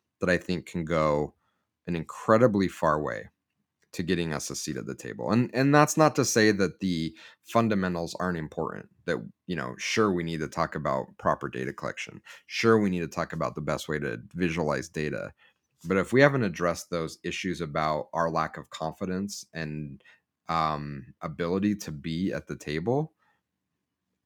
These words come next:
as I, as we started out this conversation for, we can have all the data. We can, you know, we can be, we can, we can have the ability to defend it and have an, have a very informed conversation with stakeholders.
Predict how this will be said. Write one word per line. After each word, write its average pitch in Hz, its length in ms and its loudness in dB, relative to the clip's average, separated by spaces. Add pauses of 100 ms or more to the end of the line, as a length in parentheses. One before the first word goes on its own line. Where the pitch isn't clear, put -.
(640)
as 95 100 4
I, 95 140 6
as 90 160 4
we 98 100 2
started 101 340 2
out 95 100 6
this 90 120 -2
conversation 95 640 -4
for, 69 240 -6
we 92 160 -2
can 117 160 -2
have 92 300 -2
all 101 220 -2
the 101 120 0
data. 92 460 2 (460)
We 110 120 2
can, 110 340 0
you 90 140 0
know, 82 140 0
we 104 180 2
can 95 480 -2 (120)
be, 95 380 2 (360)
we 107 160 0
can, 104 320 0
we 101 80 -2
can 113 140 0
have 110 200 2
the 101 80 4
ability 104 480 4
to - 160 -10
defend 107 480 0
it 78 220 2
and 85 100 -4
have 92 220 0
an, 82 220 -2 (260)
have 90 140 -2
a 92 60 2
very 95 380 4
informed 95 400 0
conversation 87 720 0
with 76 120 -6
stakeholders. 73 760 0